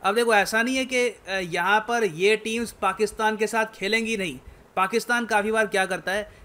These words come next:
कि जो यूनाइटेड अरब एमिरेट्स है, वहाँ पे अपने टूर करवा लेता है।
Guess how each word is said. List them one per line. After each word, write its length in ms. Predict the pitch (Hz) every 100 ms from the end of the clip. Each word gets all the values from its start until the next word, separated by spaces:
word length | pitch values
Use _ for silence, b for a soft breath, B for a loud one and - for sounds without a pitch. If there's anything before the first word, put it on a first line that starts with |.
| B
कि 100 | 220
जो 140 | 220 233
यूनाइटेड 520 | 180 180 185 233 233
अरब 300 | 196 220 214
एमिरेट्स 400 | 185 196 208 202
है, 120 | 233 208
वहाँ 240 | 185 208
पे 100 | 220
अपने 180 | 220 233
टूर 200 | 226 214
करवा 220 | 208 180
लेता 240 | 170 156
है। 140 | 135